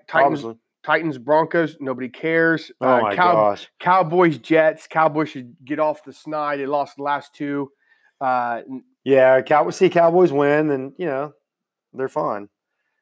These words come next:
Speaker 1: And then, uh, Pittsburgh Chargers.
Speaker 2: Oh, God.
Speaker 1: I think that's the, is that the Sunday night
Speaker 2: That's a
Speaker 1: game?
Speaker 2: Sunday night game.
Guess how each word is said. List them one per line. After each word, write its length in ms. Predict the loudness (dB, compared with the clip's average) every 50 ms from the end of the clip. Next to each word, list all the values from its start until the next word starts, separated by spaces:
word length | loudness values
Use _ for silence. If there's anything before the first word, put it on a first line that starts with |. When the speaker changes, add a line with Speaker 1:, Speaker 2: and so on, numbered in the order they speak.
| _ _
Speaker 1:
And 120 | -14 -8 -4
then, 300 | -2 -2 -2 -2 -2 -2
uh, 260 | 0 0 0 -2 -4 -6 _
Pittsburgh 460 | -8 -8 -8 -8 -8 -8 -8 -8 -8
Chargers. 760 | -14 -14 -10 -6 -6 -4 -4 -4 -4 -4 -4 -4 -6 -8 -12 -20 -20 _ _ _ _ _ _ _ _ _ _ _ _ -8
Speaker 2:
Oh, 160 | -6 -6 -6
God. 300 | -6 -6 -8 -6 -6 -6
Speaker 1:
I 100 | -6 -8
think 360 | -8 -6 0 0 0 0 0 -6
that's 260 | -10 -10 -10 -12 -8
the, 400 | -6 -4 -4 -4 -4 -6 -10 -16 _ _ _ _ _ _ _ _ _ _ _ -18 -10
is 60 | -10
that 120 | -10 -8
the 80 | -8 -12
Sunday 340 | -10 -8 -6 -4 -4 -4 -6
night 240 | -6 -8 -8 -4
Speaker 2:
That's 200 | -2 -2 0 0
a 40 | -2
Speaker 1:
game? 80 | -2 -2
Speaker 2:
Sunday 240 | -4 -4 -4 -6 -8
night 200 | -10 -12 -12 -14
game. 260 | -16 -16 -18 -20 -20